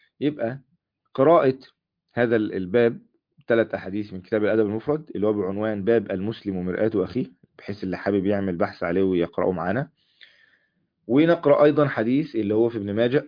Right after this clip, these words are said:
<clears throat> وإن كان بعض أهل العلم ضعفه، لكن إن شاء الله المعنى صحيح وقريب يعني. حديث في سنن ابن ماجه مروي عن أنس بن مالك رضي الله عنه قال: "قال رسول الله صلى الله عليه وسلم: 'إن من الناس مفاتيح للخير مغاليق للشر.'"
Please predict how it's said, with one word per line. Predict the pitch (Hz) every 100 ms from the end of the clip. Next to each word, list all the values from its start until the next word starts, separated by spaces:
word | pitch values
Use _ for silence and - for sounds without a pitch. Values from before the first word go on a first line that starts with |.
| -
<clears throat> | 269 220
وإن | 147
كان | 120 127
بعض | 120 117
أهل | 110 107
العلم | 104 113
ضعفه، | 104 92 117 135
لكن | 156 160 135
إن | 120
شاء | 123 117
الله | 120
المعنى | 117 117 107 123 160 _ _ _
صحيح | - 101 110 -
وقريب | - 98 107 98
يعني. | 98 113 143 _ - - - _ _ _ _ _ _ _ _ _
حديث | - 117 127 131
في | 127 117 120 - 95 87
سنن | - 120
ابن | 110 95
ماجه | 101 120 131 139
مروي | 143 127 113
عن | 101
أنس | 104 104 98
بن | 92
مالك | 104 113 120 113
رضي | 101 98
الله | 104 101
عنه | 107
قال: | 92 110 113
"قال | 117 107
رسول | 92 110
الله | 104 107 104
صلى | 101
الله | 90
عليه | 127 151
وسلم: | 147 -
'إن | 143 127
من | 107
الناس | 98 101 113 107
مفاتيح | 113 107 92 92 101 113 -
للخير | 95 90 - 120 127 123 127 -
مغاليق | 101 92 95 107 117
للشر.'" | 101 -